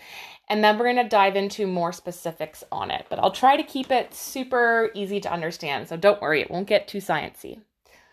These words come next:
The microbiome is a huge part of your body. It actually, there's more microbial cells and, and critters living in your gut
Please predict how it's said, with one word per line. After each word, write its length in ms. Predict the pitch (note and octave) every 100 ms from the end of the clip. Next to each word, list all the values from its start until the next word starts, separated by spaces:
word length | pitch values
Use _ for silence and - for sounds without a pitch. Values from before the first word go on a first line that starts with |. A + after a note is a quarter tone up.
| _ _ _ _ _ _ _
The 80 | -
microbiome 1080 | A#3 A#3 F4 D4 B3 A#3 A3+ A3+ A3+ A3+ G#3+ - - _ _
is 600 | A3 G#3+ G#3 G3+ F#3+ - - _ _ _ -
a 60 |
huge 480 | F#3+ - B3 C#4 C4+
part 220 | - G#3
of 80 | G3
your 80 | F#3+
body. 340 | E3+ C#3 -
It 80 | -
actually, 500 | F3+ G3+ - C4+ B3+
there's 360 | A3+ A3 G#3 G3+
more 640 | G3 G3 A3+ B3+ C4 - _ _ G3+
microbial 760 | G3 F#3+ - G#3 G#3 G#3 G3+
cells 680 | G3+ - F3 E3+ F3+ F#3 -
and, 400 | F3+ E3+ E3 -
and 140 | D#3+ D#3+
critters 460 | - B3 A#3 G#3+
living 260 | G#3+ B3 C#4+
in 140 | C4
your 120 | C4
gut 400 | A3 A3 G#3 G#3